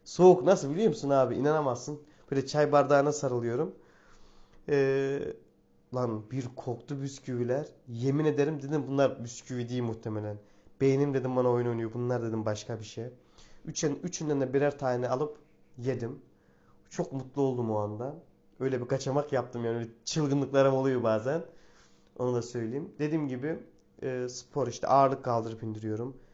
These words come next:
Merdivenlerden inip çıkıyorum. E, fırsatını buldukça işte zaten işe yürüme gidip geliyorum. İşe yürüme gidip gelme tempomu arttırdım. Biraz hızlı yürüyüp geliyorum, şey, yürümeye çalışıyorum.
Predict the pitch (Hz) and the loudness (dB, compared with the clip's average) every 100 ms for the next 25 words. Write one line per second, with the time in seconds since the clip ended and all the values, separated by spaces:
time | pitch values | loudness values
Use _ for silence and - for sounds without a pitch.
0 | _ _ 135 156 143 139 135 135 - - | _ _ 2 4 4 4 4 2 -6 -8
1 | 143 135 127 131 123 123 - - 120 110 | 0 2 2 0 -2 -4 -8 -12 -6 -4
2 | 120 139 - - - _ _ - 127 120 | -4 -6 -14 -20 -20 _ _ -4 -2 -2
3 | 120 120 120 127 - - _ _ - _ | -2 -4 -8 -12 -18 -20 _ _ -20 _
4 | - 156 156 151 147 147 151 139 135 139 | -8 -2 -2 0 -2 -2 -4 -6 -6 -4
5 | 127 - 143 139 - 139 147 135 135 131 | -4 0 0 0 -6 -4 -2 -2 -4 -4
6 | 135 135 123 113 113 113 110 110 127 139 | -4 -4 -4 -8 -6 -4 -2 -2 -4 -8
7 | - - - - _ _ - - 156 143 | -14 -20 -20 -20 _ _ -10 -6 -2 -2
8 | 143 139 143 135 135 139 139 139 135 - | 0 2 2 0 -6 0 2 2 -2 -4
9 | 135 127 131 127 123 127 120 120 117 123 | -6 -4 0 2 2 -2 -6 -6 -2 -4
10 | 123 123 123 117 110 107 110 107 104 - | -4 -6 -4 -2 -4 -6 -8 -4 -6 -8
11 | - - 107 117 117 113 110 107 - 104 | -14 -12 -12 -10 -8 -4 -2 -2 -4 -8
12 | 104 107 104 143 | -8 -10 -8 -10